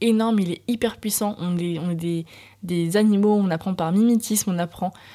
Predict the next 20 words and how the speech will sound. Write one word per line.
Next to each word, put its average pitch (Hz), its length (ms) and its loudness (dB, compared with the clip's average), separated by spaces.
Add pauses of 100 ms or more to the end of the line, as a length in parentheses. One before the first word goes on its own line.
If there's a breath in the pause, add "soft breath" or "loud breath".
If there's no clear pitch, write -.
(160 loud breath)
en 175 140 -4
regardant 214 440 2
les 196 200 2
autres. 208 320 -2
Donc 180 220 -6
même 226 280 4
si, 185 320 -6
euh, 165 180 -4
t'as 175 120 -2
pas 190 140 2
vraiment 185 200 0
de 185 60 -4
rôle 190 120 0
modèle, 208 240 0
mais 170 140 -2 (440 loud breath)
regarde, 226 580 2 (180)
euh, 185 140 0
la 180 120 0
manière 208 580 0
dont, 175 680 -4